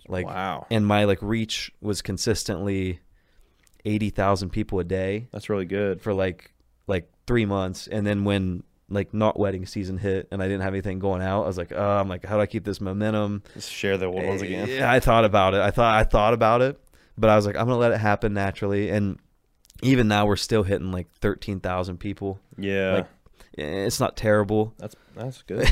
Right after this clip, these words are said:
Speaker 1: <laughs> But, like, Facebook's oddly where we get everything. Even,
Speaker 2: Yeah.
Speaker 1: even, like, I go and talk to, like, photographers. I'm like, "What do you do to, like, get people?" They're like, "We're Instagram." I'm like, "Yeah." I'm like,
Speaker 2: I, I would say Facebook for stuff like
Speaker 1: for
Speaker 2: that, for
Speaker 1: video,
Speaker 2: sure.
Speaker 1: you know, like, Instagram video,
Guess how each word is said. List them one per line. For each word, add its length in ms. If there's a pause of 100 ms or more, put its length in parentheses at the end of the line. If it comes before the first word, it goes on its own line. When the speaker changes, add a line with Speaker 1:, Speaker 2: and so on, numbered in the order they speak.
Speaker 1:
<laughs> 480
But, 500
like, 180
Facebook's 400
oddly 320
where 180
we 100
get 160
everything. 640
Even, 200
Speaker 2:
Yeah. 480 (720)
Speaker 1:
even, 160
like, 340 (240)
I 100
go 180
and 80
talk 200
to, 60
like, 120
photographers. 640
I'm 60
like, 160
"What 60
do 60
you 80
do 180
to, 60
like, 180
get 180
people?" 320
They're 80
like, 140
"We're 140
Instagram." 520
I'm 60
like, 200
"Yeah." 300 (500)
I'm 60
like, 220 (100)
Speaker 2:
I, 80
I 300
would 160
say 100
Facebook 480
for 80
stuff 180
like 160
Speaker 1:
for 100
Speaker 2:
that, 80
for 20
Speaker 1:
video, 340 (280)
Speaker 2:
sure. 140
Speaker 1:
you 140
know, 120
like, 180
Instagram 400
video, 440